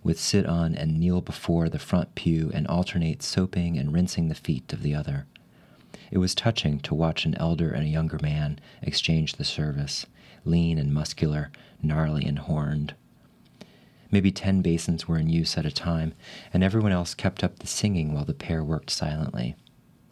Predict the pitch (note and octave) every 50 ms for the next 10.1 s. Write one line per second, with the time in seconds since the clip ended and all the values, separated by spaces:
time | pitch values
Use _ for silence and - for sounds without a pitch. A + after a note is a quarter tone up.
0 | - - - - - - - - G2+ - - - G#2+ G2+ G2 F#2 E2 E2 E2 E2
1 | E2 E2 - - - D#2+ - - - - E2+ E2 D#2+ D#2+ D#2 D#2+ D2 C#2 E2+ E2
2 | - - - D#2 D#2 D2+ D2+ D2 C#2 C2 - - - - E2+ E2 E2 D#2 D2+ C#2+
3 | - D2 D2+ D2+ D2+ D2+ D2+ D2 C#2+ - - - - - - - - - - -
4 | - E2 D#2+ D#2+ - - D#2+ D#2 - - - E3 - - - - - - F3 -
5 | E2 - - - D3 - - - F2+ F2 F2 E2+ - - - D#2+ E2 E2 E2 E2
6 | E2+ E2+ E2 D#2 - - - - F2 D#2+ D2+ - - - - - - - - D2+
7 | - - - - E2+ E2+ D#2+ D#2+ C#2+ - - F2 E2 D2+ - - - - - -
8 | - _ - - D2+ D#2 D#2 D#2 D#2+ E2 D#2+ D#2+ D#2 D#2 D#2 D2+ - - - F2
9 | D#2+ D#2 D2+ D#2 D2 - - C2 B1 A#1 B1 - - - - - - C#3 C#3 -
10 | C#3+